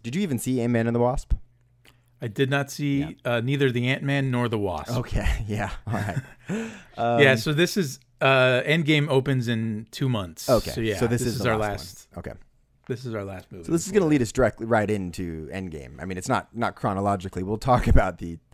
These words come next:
Speaker 1: the period of time that this movie takes place in, in shortly. Um, but this is the, the lead in, in terms of, I guess, the, the after credits sequence gives us a little bit of lead in, which we won't spoil just yet.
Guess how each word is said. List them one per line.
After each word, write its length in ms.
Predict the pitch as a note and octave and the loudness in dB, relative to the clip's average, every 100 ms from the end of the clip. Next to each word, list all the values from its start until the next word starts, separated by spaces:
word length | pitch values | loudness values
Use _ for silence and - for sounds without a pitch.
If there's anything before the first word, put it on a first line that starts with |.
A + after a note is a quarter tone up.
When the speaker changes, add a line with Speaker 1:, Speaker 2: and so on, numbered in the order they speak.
| - - | -20 -20
Speaker 1:
the 60 | - | -14
period 260 | - F#2+ F2 | -6 -4 -4
of 40 | |
time 280 | - F2 E2+ | -6 -6 -6
that 180 | D#2+ - | -8 -8
this 160 | F2+ | -8
movie 180 | F#2+ F2 | -6 -4
takes 200 | - F2 | -4 0
place 220 | - C#3+ A#2+ | 4 4 4
in, 60 | |
in 240 | G#2+ G2+ G#2+ | -2 -4 -8
shortly. 420 | - C#3 G2 F#2 - - - - | 0 0 0 -4 -8 -20 -20 -8
Um, 420 | D3 D#3 E3 D3 A#2 | 0 4 4 2 0
but 180 | C3+ C3 | -2 0
this 160 | E3 | 0
is 340 | E3+ D#3 C3 A#2+ | 0 -2 -6 -6
the, 480 | C3 B2 A#2+ A2 - - _ _ - | 0 2 2 0 -6 -16 _ _ -4
the 120 | B2+ | 0
lead 280 | A#2+ C3 B2 | 2 4 6
in, 360 | A#2+ A2+ A2 G#2+ | 6 4 0 -4
in 120 | G#2 | -6
terms 300 | A#2+ A2 G2+ | -4 -4 -2
of, 140 | G#2 F#2 | -2 -2
I 100 | A#2+ | 0
guess, 180 | B2 - | 0 0
the, 240 | G#2+ G2 | -4 -4
the 200 | - G2+ | -4 -2
after 260 | G2 F#2 G2 | -2 -2 -4
credits 460 | - F2+ E2+ - | -2 -2 -4 -8
sequence 560 | - - F#2+ G#2+ B2 C#3+ | -16 -14 -10 -8 -8 -8
gives 200 | G#2 F#2+ | -10 -8
us 80 | F#2 | -8
a 40 | |
little 160 | F#2+ F#2+ | -6 -4
bit 120 | F2 | -6
of 80 | F2+ | -6
lead 140 | F2+ G2 | -2 -2
in, 100 | B2 | -2
which 140 | G2 | -2
we 60 | F#2+ | -2
won't 160 | F#2+ - | -4 -6
spoil 280 | - G2 F#2 | -10 -8 -8
just 200 | F#2+ - | -10 -10
yet. 220 | F2+ | -10